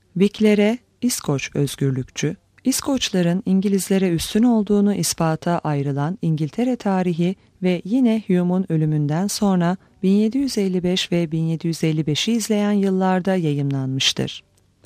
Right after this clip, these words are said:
Hume tarihi felsefi düşünceye değer bulmaz. Bin yedi yüz altmış üçte Paris'i ziyaretinde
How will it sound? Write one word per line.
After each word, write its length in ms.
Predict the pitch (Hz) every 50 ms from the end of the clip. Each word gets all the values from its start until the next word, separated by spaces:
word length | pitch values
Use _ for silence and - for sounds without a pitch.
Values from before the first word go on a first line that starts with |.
| - _ - - - - _ -
Hume 200 | - 262 311 359
tarihi 600 | 381 - - 240 196 160 139 135 123 143 160 185 - - _ _ _
felsefi 540 | 190 185 190 185 - 190 185 - 247 269 269
düşünceye 600 | - 226 - - 226 214 208 - 220 220 220 -
değer 380 | 202 190 196 196 190 190 175
bulmaz. 560 | 156 147 131 123 127 127 131 135 - - - - _ _ _ _ _ _ _ _ _ - - - _ _
Bin 120 | - 214 247
yedi 220 | 254 269 262 285
yüz 200 | 330 339 320 -
altmış 360 | 254 240 233 - 226 - -
üçte 320 | 220 202 - - - 220 214
Paris'i 520 | - 226 226 247 269 247 196 - - 147
ziyaretinde 840 | 127 143 143 139 139 139 135 139 131 - - 143 135 131 135 143 175